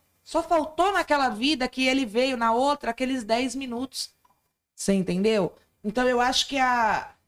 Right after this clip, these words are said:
a espiritualidade, esse negócio de vida após a morte, de outros mundos, eu acho que ele é tão macro,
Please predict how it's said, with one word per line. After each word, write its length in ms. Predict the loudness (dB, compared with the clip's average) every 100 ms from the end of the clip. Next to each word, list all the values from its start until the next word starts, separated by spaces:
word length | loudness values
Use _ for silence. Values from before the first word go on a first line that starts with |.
| _ _ -2
a 100 | 0
espiritualidade, 1300 | 0 0 0 2 2 2 0 2 2 4 2 2 0
esse 180 | -2 -4
negócio 420 | -4 0 -2 -2
de 120 | -6
vida 320 | -6 -4 -2
após 340 | -2 0 0 0
a 60 | 0
morte, 840 | 2 2 2 2 0 -2 -2 -2 _ -4
de 160 | 2
outros 480 | 2 2 -2 -8 -6
mundos, 640 | -4 -2 -2 -4 -4 -4 0
eu 100 | 0
acho 220 | 0 -2
que 100 | 0
ele 100 | 0
é 40 |
tão 400 | 0 _ -2 -2
macro, 580 | 0 2 2 -2 -2 -2